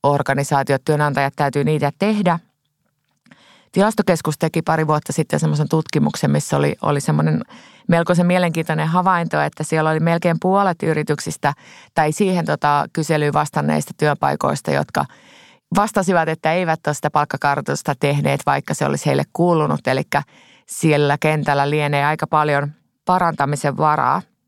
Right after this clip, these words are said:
Mikäs teillä on tuntuma, että millä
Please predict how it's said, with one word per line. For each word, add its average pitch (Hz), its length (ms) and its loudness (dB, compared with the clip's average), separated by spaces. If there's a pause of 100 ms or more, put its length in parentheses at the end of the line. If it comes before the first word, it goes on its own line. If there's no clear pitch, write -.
(500)
Mikäs 214 320 2
teillä 190 360 2
on 156 140 0
tuntuma, 147 600 0
että 151 280 0 (260)
millä 165 440 2